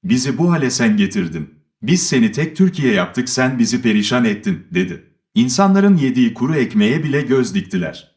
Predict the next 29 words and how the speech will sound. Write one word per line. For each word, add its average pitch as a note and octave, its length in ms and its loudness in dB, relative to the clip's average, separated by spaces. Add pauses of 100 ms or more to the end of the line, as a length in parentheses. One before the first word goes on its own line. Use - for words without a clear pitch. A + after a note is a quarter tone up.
(240)
İsmini F#3+ 400 4
vermek D3 360 0
istemeyen A2+ 580 0
bir C3+ 100 0
vatandaş G2+ 680 -2
da, - 360 -4
"Neyi C#3 280 2
düşmüş C3+ 380 -2
enflasyonun A2 680 2
on F3+ 300 2
bin D#3+ 140 0
lirayla G#2+ 340 2
geçiniliyorsa G2+ 840 0
biz C#3 200 0
de B2+ 80 0
sokaktan G2+ 600 -2
dilenip B2 360 2
ona A2+ 240 2
verelim, G#2+ 400 2
on F3+ 200 2
beş D#3+ 220 -2
bin A2+ 120 4
lirayla F#2+ 360 0
geçinsin. F2+ 600 -4 (640)
Hepsi D3 340 -2
yalan, - 540 -2
hiçbir G#3 340 0
şeye C#3+ 300 -2
inanmıyoruz. G2+ 760 0